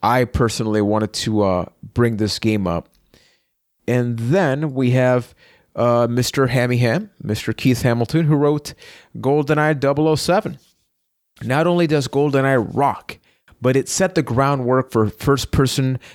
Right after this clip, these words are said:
console shooters that would pave the way for franchises like Call of Duty and Halo. Yes, there's Doom and Wolfenstein, but those are P C games. It's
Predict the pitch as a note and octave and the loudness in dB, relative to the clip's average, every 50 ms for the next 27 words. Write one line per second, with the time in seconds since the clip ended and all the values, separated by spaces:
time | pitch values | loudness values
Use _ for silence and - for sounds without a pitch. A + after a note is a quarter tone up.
0 | - _ - - C3+ B2 B2+ B2+ - - A#2+ A#2 - - C#3+ C#3 B2+ A2 G#2+ G#2 | -20 _ -4 0 2 2 2 0 0 0 0 0 0 0 0 0 2 2 0 0
1 | - A#2+ A#2 A#2+ A2+ - - - F#3+ G#3 G#3+ G3+ F#3+ F#3 D#3+ C#3+ C#3+ C#3 C#3 C#3 | 0 0 0 0 0 0 0 0 0 0 -2 -2 -2 -2 0 2 2 2 0 0
2 | - - A2 - - - C#3 C3+ C3 B2 - C3+ A#2+ A#2+ A#2+ - G#2+ - G2 F2 | -2 -4 -6 -6 -4 -2 -2 0 0 0 0 0 2 2 0 0 -2 -2 -2 -4
3 | - - - - C#3+ D3 D#3 D#3 C#3 A2 A#2 A2+ A2 A2+ G#2+ G2 G2 G2 A2+ A2+ | -4 -6 -4 0 0 2 2 2 2 2 2 2 4 2 0 0 0 2 2 2
4 | A2 F2 E2 - - - - C3+ F#3 G#3+ G#3 - - - - D#3 C#3+ B2+ - - | 2 2 0 -4 -6 -6 -4 0 0 0 0 -2 -2 0 0 0 0 0 0 0
5 | C#3 C3+ C3 B2+ B2 A2+ G#2+ G#2+ A2+ G#2+ - - G2 F#2+ - - G2 F#2 F#2 F#2+ | 0 2 2 0 0 -2 0 0 0 0 0 -2 -4 -4 -2 -2 -2 0 -2 0
6 | F#2+ A#2+ A#2+ A#2+ - - - - - - - A3 B3 - E3 D3+ - - - C#3+ | 0 0 0 0 -2 -6 -18 -18 -12 -2 0 0 2 2 0 -2 -2 0 0 0
7 | B2+ - - B2+ A#2 G2+ F#2 F#2 - A#2+ G#2 - A#2 - - | 0 0 2 0 0 2 0 -2 -4 -4 -4 -4 -4 -4 -6